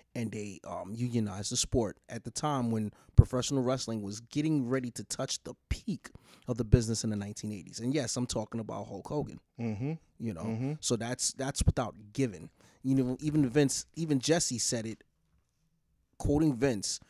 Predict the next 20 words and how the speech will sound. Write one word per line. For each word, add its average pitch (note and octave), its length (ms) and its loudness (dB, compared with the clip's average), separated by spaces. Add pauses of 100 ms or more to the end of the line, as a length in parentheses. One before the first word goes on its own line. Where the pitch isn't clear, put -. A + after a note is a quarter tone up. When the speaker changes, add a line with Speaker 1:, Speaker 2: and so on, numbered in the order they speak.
(300)
Speaker 1:
while A2 180 -2
Vince A2+ 260 0
was A2+ 140 -4
on G#2+ 160 -4
trial, - 600 -6 (800)
yeah, F#3 220 4
it D#3 220 2
was C#3+ 180 -2
probably A#2 320 0
Jesse G#2 320 -6
that D#2 180 -12 (120)
started - 460 -8
that. - 200 -12 (680)
Speaker 2:
<laughs> E3+ 220 -2
Speaker 1:
Who G3 100 10
did F#3 140 4
you F#3 80 6
hear F3+ 140 6
that C#3 120 2
from? A2 240 -2